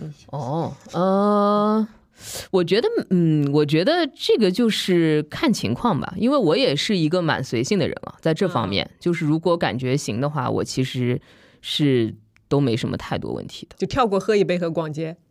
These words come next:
Speaker 2: 可以啊。
Speaker 1: 可以的。
Speaker 2: 嗯，我可以啊，对啊，嗯。
Speaker 1: 那就是，就是女生啊，其实对于这种，
Speaker 2: 嗯。
Speaker 1: 就是比较亲密的关系，
Speaker 2: 嗯。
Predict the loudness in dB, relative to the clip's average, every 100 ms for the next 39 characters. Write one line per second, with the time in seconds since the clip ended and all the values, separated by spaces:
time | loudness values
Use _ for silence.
0 | _ _ _ -6 0 2 2 0 -6 -8
1 | -4 -4 -4 -4 0 2 2 0 -2 0
2 | 0 0 -2 -8 -16 _ 0 0 -4 -14
3 | _ _ -4 -4 -10 _ _ -4 0 0
4 | 2 0 0 -6 _ _ -16 -16 _ _
5 | -2 0 0 0 -2 0 0 0 -6 -4
6 | 0 0 0 2 2 2 -2 -4 -6 -10
7 | -18 -20 -20 -20 -18 -10 -8 -6 -4 -4
8 | -4 -4 -2 0 0 -2 -6 -8 -8 -10
9 | -10 -12 -6 -4 -4